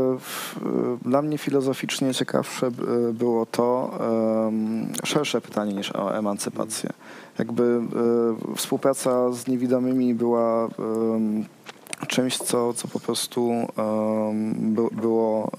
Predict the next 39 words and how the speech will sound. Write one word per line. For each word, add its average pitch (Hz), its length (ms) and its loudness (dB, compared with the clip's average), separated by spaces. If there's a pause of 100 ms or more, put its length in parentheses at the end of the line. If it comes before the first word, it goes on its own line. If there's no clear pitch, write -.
(260)
e, 104 40 -4
pod 110 220 -2
ręką, 127 580 0
było, 110 260 2
było, 104 380 0
było, 101 220 -2
wydaje 104 240 0
mi 104 60 -2
się, 110 160 0
ważne 107 320 0
też 151 160 -2
społecznie, 147 600 -2 (540)
ale, 120 360 4
e, 120 40 0 (680)
m, 117 240 0
pytanie, 135 280 2
które 139 200 0
sobie 131 180 2
zadawaliśmy, 127 640 2
było 120 220 2
znacznie 120 320 -2
szersze. 110 400 0
To 107 100 2
znaczy, 117 440 0 (480)
m, 113 140 2
powiem 131 280 2
coś, - 180 -4
co - 160 -2
może 120 220 0
zabrzmi 120 360 2
na 113 120 0
początku - 480 -4
dziwnie, 113 540 2
ale 110 300 2
zaraz 107 280 0
wytłumaczę 107 480 -4
się 107 120 -6
z - 80 -6
tego. 127 340 -2